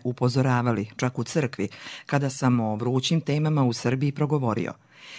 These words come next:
Da je opasno ne slagati se s pojedincima koji odlučuju i ko su mete i kada treba da budu odstrijeljene. Pošto je već sada nakon niza natpisa potpuno jasno da sam označen kao meta, a uvlačenje jedne ozbiljne agencije kakva je Tanjug u tu rabotu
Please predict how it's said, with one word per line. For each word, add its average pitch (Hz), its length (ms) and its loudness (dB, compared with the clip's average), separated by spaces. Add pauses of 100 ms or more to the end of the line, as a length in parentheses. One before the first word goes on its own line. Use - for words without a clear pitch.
(140)
Da 135 120 2
je 139 220 4
opasno 143 640 0
ne 165 100 4
slagati 123 480 0
se 123 160 0
s - 80 -4
pojedincima 127 680 2
koji 120 240 0
odlučuju 123 640 2
i 107 80 0
ko 127 200 0
su 127 160 0
mete 127 500 4
i 120 80 2
kada 131 260 0
treba 131 300 0
da 120 120 0
budu 127 300 2
odstrijeljene. 120 680 -2 (180)
Pošto 180 260 2
je 196 40 4
već 160 140 2
sada 160 360 2
nakon 113 340 2
niza 131 340 2
natpisa 120 600 2
potpuno 127 400 2
jasno 139 480 4
da 120 140 4
sam 113 280 2
označen 127 600 2
kao 110 220 2
meta, 127 440 2 (460)
a 143 140 4
uvlačenje 147 560 2
jedne 131 380 4
ozbiljne 127 480 0
agencije 135 460 2
kakva 123 280 0
je 117 40 2
Tanjug 135 400 4
u 107 60 -2
tu 120 200 0
rabotu 135 480 2